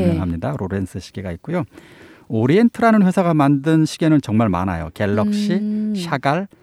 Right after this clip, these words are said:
Speaker 1: 피에르 가르댕,
Speaker 2: 네.
Speaker 1: 오리엔트, 제규어 포커스 같은 시계가 있고요. 주식회사 에스더블유씨라는 곳에서 만든 시계는 뷰렛, 하센시에,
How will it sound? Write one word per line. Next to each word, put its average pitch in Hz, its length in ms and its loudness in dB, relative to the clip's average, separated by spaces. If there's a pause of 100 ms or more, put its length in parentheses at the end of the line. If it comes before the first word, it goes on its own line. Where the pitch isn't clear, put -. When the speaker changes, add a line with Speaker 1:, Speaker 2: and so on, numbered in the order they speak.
(160)
Speaker 1:
피에르 151 340 0
가르댕, 127 500 -2
Speaker 2:
네. 196 240 -6
Speaker 1:
오리엔트, 113 680 0 (380)
제규어 117 360 0
포커스 - 760 -8 (180)
같은 120 260 -2
시계가 113 460 -6
있고요. 127 380 -4 (640)
주식회사 139 540 -2
에스더블유씨라는 165 1500 0
곳에서 123 320 -2
만든 107 500 0
시계는 151 580 -2
뷰렛, 120 380 2 (560)
하센시에, 170 880 2